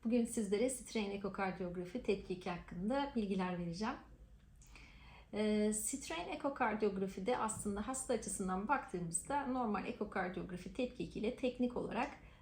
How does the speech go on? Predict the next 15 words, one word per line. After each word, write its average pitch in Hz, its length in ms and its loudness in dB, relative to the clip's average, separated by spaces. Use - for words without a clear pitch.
benzer 214 480 6
bir, 170 280 -4
e, 185 300 -4
tetkik 202 360 -2
olduğunu 180 380 0
görmekteyiz. 175 840 -2
Ee, 208 80 2
yine 226 500 4
radyasyon 214 500 2
içermeyen, 214 840 4
girişimsel 214 680 2
olmayan, 220 680 2
e, 202 540 2
bir 214 260 2
uygulama, 190 680 2